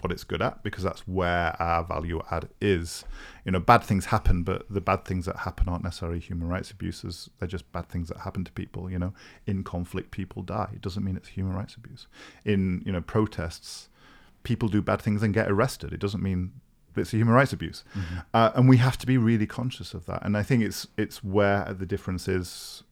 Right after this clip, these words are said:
Speaker 1: of organizations like Amnesty, Human Rights Watch, that we need to be constantly reminding people, citizens, but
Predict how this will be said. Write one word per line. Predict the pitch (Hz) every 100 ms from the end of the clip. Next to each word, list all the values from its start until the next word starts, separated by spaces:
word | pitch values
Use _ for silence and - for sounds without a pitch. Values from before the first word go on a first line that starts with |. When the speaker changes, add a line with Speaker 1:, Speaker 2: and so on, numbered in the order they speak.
| _
Speaker 1:
of | 101 90 - - -
organizations | 98 90 90 95 - 92
like | 87
Amnesty, | 87 87 82 92
Human | 87 92 85
Rights | 87 -
Watch, | 95 92 - - - -
that | - 107
we | 113 113
need | 113 113 110 -
to |
be | - 98
constantly | - - 101 - - 92 95 95
reminding | 90 90 90 90 92 90 87 87 87 87 - - - - - - - - - - -
people, | - 101 - 95 147 -
citizens, | - - 107 98 139 190 196
but | - 190